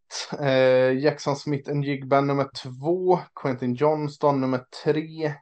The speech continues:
Jalen Hyatt nummer fyra. Och så har vi Xavier Hutchinson och Zay Flowers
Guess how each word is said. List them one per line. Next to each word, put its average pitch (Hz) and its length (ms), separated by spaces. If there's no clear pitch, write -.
Jalen 127 420
Hyatt 139 420
nummer 131 200
fyra. 135 600
Och 123 180
så 123 120
har 123 180
vi 117 280
Xavier 123 500
Hutchinson 120 680
och 127 200
Zay 117 300
Flowers 107 640